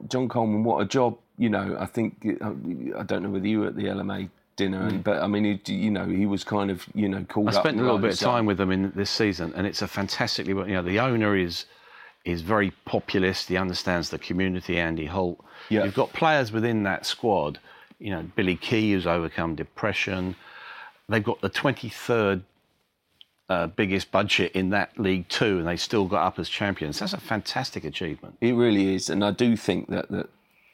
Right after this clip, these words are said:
Speaker 1: I thought it was great that, that basically that night, you know, John Coleman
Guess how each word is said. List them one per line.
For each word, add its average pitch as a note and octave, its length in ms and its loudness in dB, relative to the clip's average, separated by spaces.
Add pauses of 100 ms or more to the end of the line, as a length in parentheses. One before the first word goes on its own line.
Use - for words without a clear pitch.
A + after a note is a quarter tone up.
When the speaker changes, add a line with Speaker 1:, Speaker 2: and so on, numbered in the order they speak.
(140)
Speaker 1:
I - 80 2
thought G#2 240 4
it G2 40 2
was F#2+ 80 -2
great G#2 580 0
that, - 180 -4
that G2 180 -4
basically F#2+ 500 -2
that G2 280 -2
night, F2 340 -4 (300)
you F#2+ 80 -4
know, F2+ 120 -4
John F2+ 240 -4
Coleman F2 540 -2